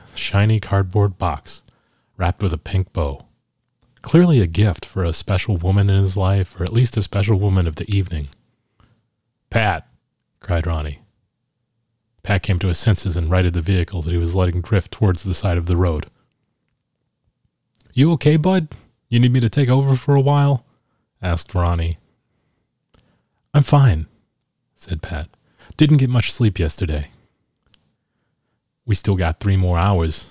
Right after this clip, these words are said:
said Ronnie. "I can cover you, but you'll owe me." "I'm fine. I'm sorry. I was just, I was thinking of something," said Pat. Pat wasn't fine.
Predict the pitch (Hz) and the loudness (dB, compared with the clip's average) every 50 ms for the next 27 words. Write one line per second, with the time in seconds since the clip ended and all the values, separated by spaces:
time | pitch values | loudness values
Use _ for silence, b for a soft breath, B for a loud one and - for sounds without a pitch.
0 | - - - - 98 85 80 85 80 80 78 78 76 - B B B B B B | -20 -20 -12 -8 -6 -4 -2 -2 -2 -2 -2 -4 -6 -8 B B B B B B
1 | 95 110 117 - 151 139 - - 139 151 156 156 143 120 113 113 113 107 101 98 | 0 0 2 4 2 2 4 4 2 2 2 2 2 2 2 2 2 2 0 -2
2 | 92 90 87 87 90 98 117 127 120 104 95 95 90 - _ _ _ _ _ _ | -2 -2 -2 0 2 4 4 4 4 4 4 2 0 -2 _ _ _ _ _ _
3 | _ _ _ _ _ _ _ _ _ _ _ _ _ _ _ _ _ - 120 95 | _ _ _ _ _ _ _ _ _ _ _ _ _ _ _ _ _ -2 -2 0
4 | - - 104 87 80 73 - _ _ _ _ _ _ - 117 104 - - 98 90 | 2 2 2 2 0 -2 -6 _ _ _ _ _ _ -6 -6 -4 -2 0 0 0
5 | 87 85 90 92 85 87 85 - - - B B B B B B B B B B | 2 0 0 0 0 -2 -4 -8 -10 -16 B B B B B B B B B B
6 | 104 - - 117 101 87 92 85 80 - - - 78 76 - 73 69 - _ _ | -4 -2 0 0 0 0 0 -2 -2 -4 -6 -8 -8 -8 -6 -8 -8 -10 _ _
7 | - - - 82 - - - 87 80 82 110 - _ _ _ _ _ _ _ _ | -16 -12 -10 -10 -10 -10 -12 -12 -12 -12 -14 -16 _ _ _ _ _ _ _ _
8 | _ _ _ _ _ _ _ _ _ _ _ _ _ _ _ _ _ _ _ _ | _ _ _ _ _ _ _ _ _ _ _ _ _ _ _ _ _ _ _ _
9 | _ _ _ _ _ _ _ _ _ _ _ _ _ _ _ _ _ _ _ _ | _ _ _ _ _ _ _ _ _ _ _ _ _ _ _ _ _ _ _ _
10 | _ - - 147 151 151 - 113 101 113 113 101 80 - - 87 78 78 73 | _ -4 0 0 0 2 2 2 2 4 4 2 0 0 -4 -4 -4 -4 -6